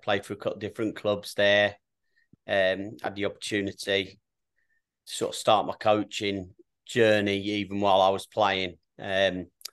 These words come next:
I'm a bit older than I look. <laughs> Um, so it was, uh, they were really forcing education. It was sort of a pre-Y T S. So, uh, one of the things is if I was playing football that my mum would want me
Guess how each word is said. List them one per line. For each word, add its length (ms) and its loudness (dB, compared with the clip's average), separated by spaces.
I'm 80 -4
a 40 -4
bit 180 2
older 360 4
than 160 0
I 120 2
look. 400 -2
<laughs> 40 -20
Um, 840 2
so 200 4
it 160 6
was, 260 0
uh, 220 6
they 160 4
were 100 2
really 280 2
forcing 680 -2
education. 880 -2
It 160 -2
was 320 -4
sort 300 0
of 80 -6
a 280 2
pre-Y 640 0
T 220 -6
S. 240 0
So, 460 -4
uh, 340 2
one 140 2
of 80 2
the 60 -12
things 260 -2
is 160 -6
if 80 -2
I 100 2
was 160 -2
playing 220 -2
football 440 -6
that 140 -8
my 80 -4
mum 360 -2
would 200 -4
want 240 -2
me 220 -4